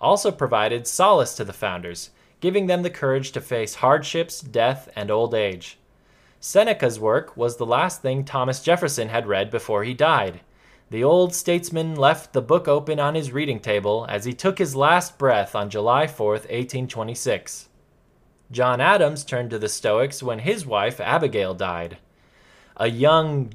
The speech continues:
George Washington turned to Stoicism when his best friend married Sally Fairfax, the woman he loved and the woman whose heart he yearned for.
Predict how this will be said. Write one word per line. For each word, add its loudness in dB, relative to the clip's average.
George 4
Washington 0
turned -4
to -6
Stoicism 0
when -4
his -8
best 2
friend 2
married -2
Sally 2
Fairfax, 0
the -2
woman 4
he 0
loved 6
and -8
the -2
woman 0
whose -8
heart 2
he -8
yearned -2
for. -8